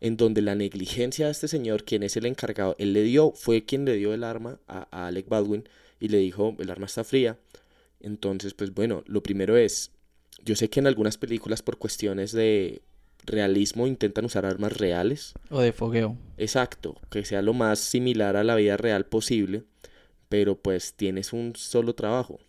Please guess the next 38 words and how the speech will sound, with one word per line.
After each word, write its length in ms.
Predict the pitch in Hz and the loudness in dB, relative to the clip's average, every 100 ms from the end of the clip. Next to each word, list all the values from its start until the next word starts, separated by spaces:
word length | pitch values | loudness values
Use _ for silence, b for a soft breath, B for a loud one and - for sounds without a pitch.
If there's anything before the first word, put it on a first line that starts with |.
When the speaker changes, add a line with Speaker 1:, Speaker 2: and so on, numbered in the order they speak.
| _ _ - | _ _ -16
Speaker 1:
Si 240 | - 95 | -6 -4
vas 200 | 95 92 | -4 -4
a 40 | |
comprar 300 | 113 147 123 | -6 -2 2
un 100 | 123 | 4
arma 420 | 127 131 139 139 139 _ _ _ _ _ | 4 2 2 0 -2 _ _ _ _ _
para 200 | 113 107 | 0 2
una 180 | 104 95 | 0 0
película, 560 | 123 127 - 117 113 | 0 0 0 -2 0
pues, 320 | - 107 101 98 | 2 2 2 -4
dígale 380 | 104 101 113 | -2 0 2
al 140 | 123 107 | 0 0
man 220 | 104 98 | -4 -4
de 100 | 98 | -4
la 140 | 113 - | -4 -4
tienda 320 | 104 101 101 | -4 -4 -4
de 100 | 107 | -2
armas, 480 | 101 98 95 98 107 | -4 -4 -8 -10 -8
"No, 140 | 104 - | -8 -2
no, 280 | 120 143 131 | 2 2 0
sin 140 | 131 | -2
las 160 | 113 107 | 0 4
balas, 280 | 156 139 - | 6 4 2
todo 180 | 131 | 4
bien". 220 | 131 143 - - | 4 4 -2 -16
Speaker 2:
<laughs> 580 | - - 202 - 185 - | -20 -10 -8 -8 -10 -8
Sí. 60 | 117 | -4
Speaker 1:
Exacto, 680 | 139 160 - - - 107 - B B B | 4 4 4 -4 -8 -12 -16 B B B
es, 160 | 113 113 | -2 0
es 160 | 113 | 2
lo 120 | 123 135 | 8 8
único, 260 | 156 139 139 | 8 2 2
lo 100 | 135 | 2
mínimo 260 | 127 139 147 | 2 2 0
que 100 | - | 0
puedo 200 | - 110 | 2 2
hacer. 220 | 147 131 | 0 -2
Speaker 2:
Sí. 460 | - 143 139 127 | -6 -8 -8 -8